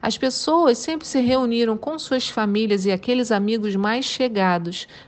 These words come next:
pra comemorar os milagres do nosso Deus. Hoje, a gente não pode encher a casa de gente, nem podemos encher a igreja, nem fazer aqueles convites que a gente sempre faz,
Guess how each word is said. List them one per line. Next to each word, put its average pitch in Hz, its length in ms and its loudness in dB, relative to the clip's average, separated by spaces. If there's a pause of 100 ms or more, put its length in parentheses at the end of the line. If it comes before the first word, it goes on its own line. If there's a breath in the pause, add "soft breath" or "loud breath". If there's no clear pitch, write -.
pra 214 120 0
comemorar 214 600 2
os 196 100 0
milagres 185 600 0
do 185 80 -4
nosso 180 340 -2
Deus. 190 680 -2 (720 loud breath)
Hoje, 262 520 4
a 202 40 2
gente 240 280 -4
não 302 100 -4
pode 262 320 4
encher 269 240 -2
a 262 80 2
casa 247 300 0
de 262 180 -2
gente, 233 640 -2 (300 loud breath)
nem 220 160 0
podemos 240 440 2
encher 220 420 2
a 233 60 4
igreja, 202 640 2
nem 214 400 0
fazer 208 300 -2
aqueles 202 400 -4 (260)
convites 214 720 -2
que - 80 -2
a 190 40 4
gente 190 240 -2
sempre 190 320 -2
faz, 185 720 -4